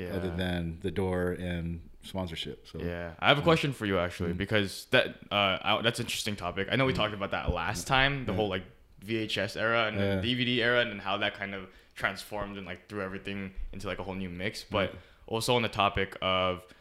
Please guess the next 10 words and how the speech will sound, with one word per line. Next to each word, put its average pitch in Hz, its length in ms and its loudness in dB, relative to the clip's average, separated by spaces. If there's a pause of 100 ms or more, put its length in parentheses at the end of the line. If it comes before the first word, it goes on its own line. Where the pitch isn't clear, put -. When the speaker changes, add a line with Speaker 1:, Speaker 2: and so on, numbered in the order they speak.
(720)
Speaker 2:
basically, 110 760 2 (520)
I 113 100 4
think 151 160 2
there's 156 180 6
a 135 60 2
very, 107 760 6 (1200)
what's - 180 -4
the 104 80 -6
word, 90 160 -2
stereotypical 123 1160 2